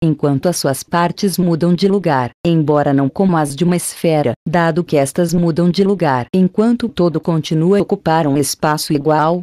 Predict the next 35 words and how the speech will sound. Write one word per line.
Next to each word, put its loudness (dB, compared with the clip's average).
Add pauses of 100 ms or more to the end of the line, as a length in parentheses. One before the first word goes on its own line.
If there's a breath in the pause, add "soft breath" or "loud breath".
(120)
ao 2
passo 0
que -4
as -2
partes -2
daquilo 0
que -6
aumenta 0
mudam 2
de 2
modo 2
a 4
ocupar 0
um 2
espaço -2
cada 0
vez 0
maior, 0 (120)
assim 0
como 0
as -2
partes -2
daquilo -2
que -2
diminui 2
mudam 0
de 2
modo 2
a 2
ocupar 0
um 0
espaço -2
cada 0
vez 0
menor. -2